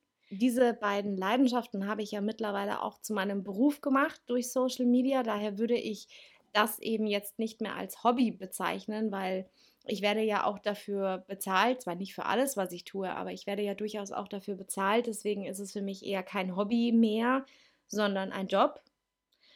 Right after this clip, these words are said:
Und ich habe ja auch noch einen anderen Job als, ähm, Arbeitnehmer in Teilzeit. Und bei zwei Jobs, ähm, da bleibt einfach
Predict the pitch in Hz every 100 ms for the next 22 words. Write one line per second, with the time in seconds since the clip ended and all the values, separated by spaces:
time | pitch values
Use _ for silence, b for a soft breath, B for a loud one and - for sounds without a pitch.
0 | b - - 208 208 202 - - 208 214
1 | 214 220 208 - 208 208 196 190 196 -
2 | 226 240 240 240 247 247 - 202 196 190
3 | - - 196 190 190 - - 196 190 185
4 | 190 190 226 247 269 269 247 240 247 254
5 | 262 - 269 277 302 B B B B -
6 | 220 220 208 208 214 208 226 247 - -
7 | - 220 214 214 214 - - 196 196 208
8 | 208 135 208 214 196 -